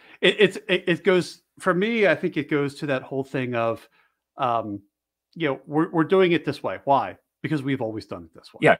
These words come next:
Speaker 2: because
Speaker 1: I
Speaker 2: the
Speaker 1: mean,
Speaker 2: military contract said that's what this was.
Speaker 1: That's what it
Speaker 2: And we,
Speaker 1: is.
Speaker 2: and we don't deviate from it. And if we do, it's sixty sixty-one, which is about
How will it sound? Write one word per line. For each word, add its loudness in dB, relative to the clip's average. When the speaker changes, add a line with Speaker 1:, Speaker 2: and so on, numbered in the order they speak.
Speaker 2:
because 4
Speaker 1:
I 2
Speaker 2:
the 2
Speaker 1:
mean, 0
Speaker 2:
military 4
contract 0
said -6
that's -2
what -8
this -8
was. -4
Speaker 1:
That's 4
what 4
it 2
Speaker 2:
And 0
we, 2
Speaker 1:
is. -6
Speaker 2:
and 0
we 2
don't 2
deviate 0
from -2
it. -6
And -4
if -6
we -4
do, 2
it's -4
sixty -6
sixty-one, -2
which -6
is -6
about -2